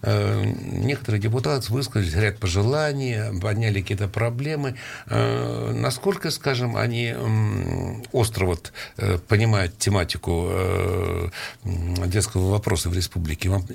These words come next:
не показалось, что, э, слишком как-то так вот однобоко они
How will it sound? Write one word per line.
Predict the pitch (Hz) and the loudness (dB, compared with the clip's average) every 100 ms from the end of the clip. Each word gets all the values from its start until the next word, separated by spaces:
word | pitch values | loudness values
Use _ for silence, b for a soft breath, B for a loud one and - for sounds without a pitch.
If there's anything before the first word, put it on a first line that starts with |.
| - | 0
не | 104 | 0
показалось, | - - 123 180 156 | 0 0 0 -2 -4
что, | - 101 98 | -2 0 0
э, | 101 101 | -2 -2
слишком | 95 - 110 - | -2 -2 -2 0
как-то | 107 101 - 98 | -2 -2 -4 -4
так | 113 - | -2 0
вот | 113 - | -2 -2
однобоко | 117 107 113 117 - 87 | 0 2 2 0 0 0
они | 82 78 | 0 -2